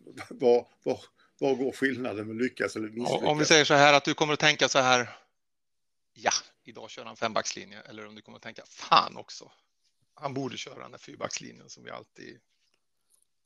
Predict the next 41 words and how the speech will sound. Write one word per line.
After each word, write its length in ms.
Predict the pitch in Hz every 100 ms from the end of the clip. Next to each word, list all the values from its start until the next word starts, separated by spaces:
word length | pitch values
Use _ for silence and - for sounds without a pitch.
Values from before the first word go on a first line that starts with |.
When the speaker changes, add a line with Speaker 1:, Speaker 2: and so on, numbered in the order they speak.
| _ _
Speaker 1:
Alltså, 200 | - -
jag 240 | 131 131 127
är 60 |
ju 140 | 143 131
en 80 | 120
fyra 320 | 131 127 120
fyra 300 | - 123 117
två-människa 580 | - 127 127 113 98 110
i 40 |
grunden, 580 | 107 113 98 85 82 85
så 100 | 110
att 140 | 104
jag 200 | 117 104
tycker, 420 | - 120 - - 110
eftersom 240 | - 110
jag 100 | 104
är 40 |
så 120 | 104 104
jävla 240 | 104 104
gammal, 500 | 98 101 110 101 80
så 100 | -
jag, 140 | 113 - _
då, 160 | 123 117
då, 320 | 127 120 113 _
då 100 | -
tycker 340 | - 127 -
jag 200 | 113 107
ju 100 | 104
att 140 | 104 -
han 140 | 107
kommer 240 | 98 110 104
inte 320 | 110 120 -
att 60 | 92
lyckas, 440 | 113 - - -
eftersom 500 | - 107 - - 101
han 120 | 101
inte 160 | 101 98
har 140 | 98
några 180 | 98 90
wingbacks. 480 | 92 90 _ - - - _ _ _ - -
Speaker 2:
<laughs> 400 | 202 - - -